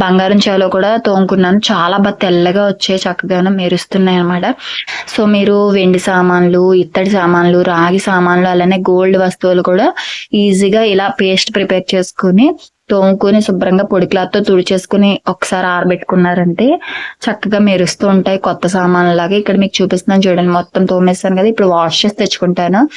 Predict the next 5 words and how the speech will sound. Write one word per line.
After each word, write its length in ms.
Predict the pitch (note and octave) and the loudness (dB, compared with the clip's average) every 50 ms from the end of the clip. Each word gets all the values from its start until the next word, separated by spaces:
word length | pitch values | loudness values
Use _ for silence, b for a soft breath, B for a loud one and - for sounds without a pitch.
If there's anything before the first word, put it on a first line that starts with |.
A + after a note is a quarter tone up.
| B B B B B B - | B B B B B B -4
చూడండి, 420 | - A3 G3 F#3 F3+ F3+ F3+ F#3 G#3 C4 C4 - _ _ _ _ _ _ _ - | -2 0 2 2 2 2 2 2 0 -2 -4 -8 _ _ _ _ _ _ _ -6
కడిగేశాను, 720 | - G3+ F#3 F3+ F3+ G3 G#3+ G#3+ G#3+ - G3+ F#3 F3+ F#3+ G#3+ C4+ D#4 - - | -4 -2 0 0 0 2 0 0 0 0 0 0 2 2 2 2 0 0 -2
ఎంత 180 | F#3 F3 - - G#3+ G#3 - | -2 -2 -2 -4 -4 -2 0
తెల్లగా 340 | G3+ F#3 F3+ F3+ F3 G3 G3+ G3+ | 0 0 2 2 2 2 0 0
వచ్చాయో. 340 | G3+ - - F#3+ F3+ F3+ | 0 -2 -2 0 0 2